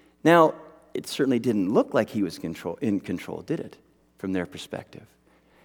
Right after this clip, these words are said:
And what's going on in your life right now where, from your perspective, you're like, "This is out of control"?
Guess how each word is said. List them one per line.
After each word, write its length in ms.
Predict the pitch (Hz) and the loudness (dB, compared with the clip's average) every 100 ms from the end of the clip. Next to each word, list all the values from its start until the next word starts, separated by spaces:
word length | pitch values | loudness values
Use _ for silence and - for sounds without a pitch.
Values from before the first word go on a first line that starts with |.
| _ | _
And 160 | 131 131 | -4 0
what's 220 | 196 220 | 0 0
going 260 | - 202 180 | 2 4 4
on 120 | 170 | 4
in 160 | 147 135 | 4 4
your 320 | 139 175 196 | 2 0 0
life 380 | 165 - 147 - | -2 -6 -8 -8
right 220 | 113 - | -8 -8
now 380 | 107 - - - _ _ _ _ _ _ _ - | -10 -12 -16 -20 _ _ _ _ _ _ _ -4
where, 340 | 127 135 139 139 - _ | 0 2 0 -4 -20 _
from 260 | _ - 131 | _ -2 0
your 300 | 135 165 208 | 2 0 -2
perspective, 680 | 214 113 - 101 104 107 113 | -4 -10 -8 -10 -10 -10 -6
you're 120 | 120 | -6
like, 440 | 101 - - - _ _ _ _ _ _ _ _ _ _ - | -6 -10 -14 -20 _ _ _ _ _ _ _ _ _ _ -8
"This 220 | 135 143 | -6 -4
is 120 | - | -6
out 140 | - - | -8 -10
of 100 | - | -12
control"? 600 | - - - - - | -16 -10 -8 -8 -10